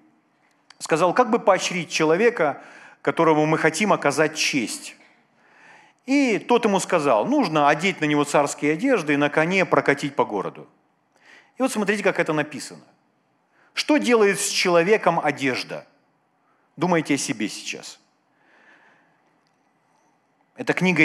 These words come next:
Исфирь, восьмая глава, пятнадцатый стих.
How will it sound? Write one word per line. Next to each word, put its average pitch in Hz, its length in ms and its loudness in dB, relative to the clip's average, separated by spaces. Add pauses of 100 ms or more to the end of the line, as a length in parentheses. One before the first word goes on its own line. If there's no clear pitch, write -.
Исфирь, - 540 -2 (420)
восьмая 143 460 2
глава, 156 260 4
пятнадцатый 143 540 -2
стих. - 360 -12